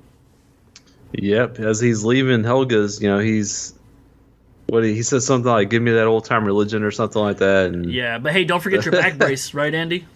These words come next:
Speaker 1: Oh, that's right. Yeah, he can't leave his back brace 'cause I think if he did that, then Evie would know something was up.
Speaker 2: Do you think, and I'm just gonna come out of the gate now, we'll, we'll end up revealing that Helga, the woman that he's seeing, is a waitress at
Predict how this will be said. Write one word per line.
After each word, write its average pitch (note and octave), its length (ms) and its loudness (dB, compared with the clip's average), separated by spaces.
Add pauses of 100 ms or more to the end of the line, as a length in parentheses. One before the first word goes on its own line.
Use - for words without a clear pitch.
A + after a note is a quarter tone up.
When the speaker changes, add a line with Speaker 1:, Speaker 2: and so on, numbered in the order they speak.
(240)
Speaker 1:
Oh, B2 380 4
that's A#2 200 -2
right. C3 200 2
Yeah, G2+ 200 0
he G#2+ 140 -10
can't A#2 260 -4
leave A2+ 120 2
his F#2+ 100 -4
back G2 280 2
brace E2+ 300 0
'cause F2 320 0 (760)
I G#2 100 0
think A2+ 300 0
if G#2+ 160 0
he G#2+ 100 0
did G2+ 180 0
that, A2+ 220 0
then F2+ 160 -2
Evie G2+ 340 0
would F#2 160 2
know G#2+ 120 2
something F#2+ 360 -2
was E2 220 -2
up. D#2+ 220 -2 (560)
Speaker 2:
Do D#3 120 -4
you D4 120 2
think, C#4 600 -2 (220)
and D#3 220 -4
I'm G3+ 60 2
just - 120 -8
gonna G#3 100 0
come G3+ 160 2
out F#3 100 2
of E3+ 40 0
the D#3+ 60 0
gate C#3+ 240 2
now, C#3 320 -2
we'll, F3+ 280 -2
we'll B3+ 200 4
end G#3 120 4
up F3 180 2 (440)
revealing E3+ 500 2
that C3+ 160 0
Helga, D#3+ 520 4
the C3 120 -2
woman E3+ 360 0
that C#3 180 0
he's E3 200 0
seeing, C#3+ 500 0 (100)
is D3 220 -4
a C#3+ 40 0
waitress C#3+ 680 -2
at C#3+ 260 -2